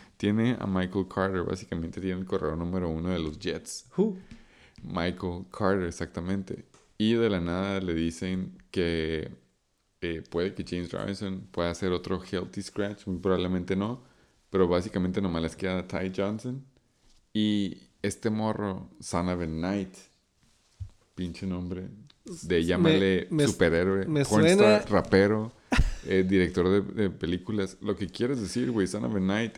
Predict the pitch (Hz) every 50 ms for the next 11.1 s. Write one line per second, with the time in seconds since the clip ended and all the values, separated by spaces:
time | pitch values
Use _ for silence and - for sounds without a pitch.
0 | - - 101 98 110 110 107 104 - - - - 107 101 95 92 92 95 101 101
1 | 98 101 98 95 - - 107 107 104 - - - - _ - 98 90 87 90 -
2 | 90 92 113 123 - - _ _ _ - - - - - - - _ _ _ _
3 | _ - - 110 101 98 92 90 90 85 82 - - - - _ _ _ _ _
4 | _ _ - 160 147 139 135 139 147 147 156 160 165 165 151 160 160 165 165 160
5 | 160 156 143 143 139 139 139 135 135 123 107 104 101 98 90 92 92 90 85 90
6 | 104 127 147 170 185 190 185 - - - - _ _ _ _ _ _ - - 98
7 | 95 95 95 90 90 90 90 92 95 92 92 92 90 87 82 92 82 - - 92
8 | 92 98 107 101 - 110 104 107 117 123 120 - 113 98 90 92 98 98 101 -
9 | 117 117 113 - - - 92 85 87 82 82 82 90 92 90 92 - 98 92 90
10 | 95 85 78 78 76 76 76 - - 80 - 80 - - 82 78 78 80 82 82
11 | -